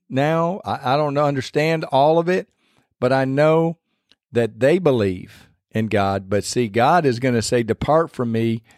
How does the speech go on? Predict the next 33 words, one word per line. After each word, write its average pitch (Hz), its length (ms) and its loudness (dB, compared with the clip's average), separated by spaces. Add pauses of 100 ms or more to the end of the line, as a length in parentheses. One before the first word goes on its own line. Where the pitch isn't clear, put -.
(280)
you 139 260 2
who 117 160 0
practice 117 520 -2
lawlessness." 117 920 0 (640)
He's 143 180 -2
gonna 147 200 -2
throw 151 280 2
the 139 100 2
demons 120 760 -2
into 135 320 -2
the 123 80 2
lake 120 240 0
of 107 60 -6
fire. 127 360 0
In 107 60 -2
fact, 135 260 0
that's 143 240 0
where 131 220 2
hell, 135 400 4
the 110 100 0
lake 131 220 0
of 117 100 -4
fire, 139 380 2 (280)
it 160 140 -2
was 127 180 0
made 143 360 2
for 120 160 -2
the 113 100 -2
demons 113 540 -4
that 107 260 -4 (360)
left 127 280 0
their 113 160 2
post. 117 560 -2